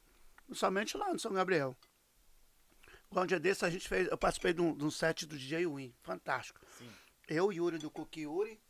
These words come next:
Speaker 1: e o John John no Sumaré.
Speaker 2: Não, o John John,
Speaker 1: E
Speaker 2: velho.
Speaker 1: aí o, tem uma lojinha.
Speaker 2: John John, você sabe que a mãe dele faz é torta, né?
Speaker 1: Não
Speaker 2: Torta
Speaker 1: sei,
Speaker 2: de
Speaker 1: não.
Speaker 2: frango,
Speaker 1: É
Speaker 2: top.
Speaker 1: mesmo?
Speaker 2: Pode mandar
Speaker 1: Ah,
Speaker 2: que é
Speaker 1: essas
Speaker 2: safado
Speaker 1: coisas ninguém
Speaker 2: fazer
Speaker 1: fala
Speaker 2: torta
Speaker 1: com os
Speaker 2: de
Speaker 1: outros.
Speaker 2: frango.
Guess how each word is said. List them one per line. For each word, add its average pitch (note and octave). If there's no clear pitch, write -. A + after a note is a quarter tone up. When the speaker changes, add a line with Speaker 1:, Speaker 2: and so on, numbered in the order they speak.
Speaker 1:
e E3+
o E3+
John E3
John E3+
no F#3+
Sumaré. C3+
Speaker 2:
Não, F#2+
o G2+
John G#2
John, F#2+
Speaker 1:
E -
Speaker 2:
velho. C#3
Speaker 1:
aí E3+
o, F#3+
tem D#3
uma E3+
lojinha. D#3+
Speaker 2:
John B2+
John, C3
você D#3+
sabe D3+
que D#3+
a D3+
mãe C3+
dele A#2+
faz D3
é G3
torta, A2+
né? B2+
Speaker 1:
Não A#3
Speaker 2:
Torta -
Speaker 1:
sei, E3+
Speaker 2:
de D3+
Speaker 1:
não. E3
Speaker 2:
frango, B2
Speaker 1:
É -
Speaker 2:
top. C#3+
Speaker 1:
mesmo? A#3
Speaker 2:
Pode C#3+
mandar E3+
Speaker 1:
Ah, E3
Speaker 2:
que D#3+
é D#3
Speaker 1:
essas D#3
Speaker 2:
safado C3+
Speaker 1:
coisas G#3
ninguém C4+
Speaker 2:
fazer -
Speaker 1:
fala G3+
Speaker 2:
torta F#3
Speaker 1:
com -
os C3
Speaker 2:
de C#3+
Speaker 1:
outros. B2
Speaker 2:
frango. B2